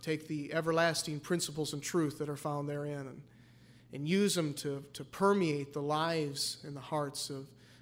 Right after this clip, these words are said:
of these people here today. Father, I pray most of all that if there is one single person in this room today that is without Jesus Christ, that today would be their day of salvation.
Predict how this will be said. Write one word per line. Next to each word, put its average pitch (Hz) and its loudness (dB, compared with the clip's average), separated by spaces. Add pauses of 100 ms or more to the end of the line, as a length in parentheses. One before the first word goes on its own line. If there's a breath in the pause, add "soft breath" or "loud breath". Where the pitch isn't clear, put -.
(100)
of 131 -10
these 139 -4
people 160 -4
here 135 -8
today. 135 -8 (920 soft breath)
Father, 165 6
I 165 6
pray 175 4
most 170 2
of 147 -4
all 147 2
that 151 2
if 151 -2
there 156 4
is 151 -2
one 160 0
single 160 -2
person 151 -2
in 151 -2
this 151 -2
room 143 -4
today 139 -6
that 143 -6
is 139 -8
without 143 -6
Jesus 143 -6
Christ, - -6 (720 loud breath)
that 143 -6
today 156 2
would 147 -2
be 156 2
their 151 0
day 151 0
of 143 -4
salvation. 147 -4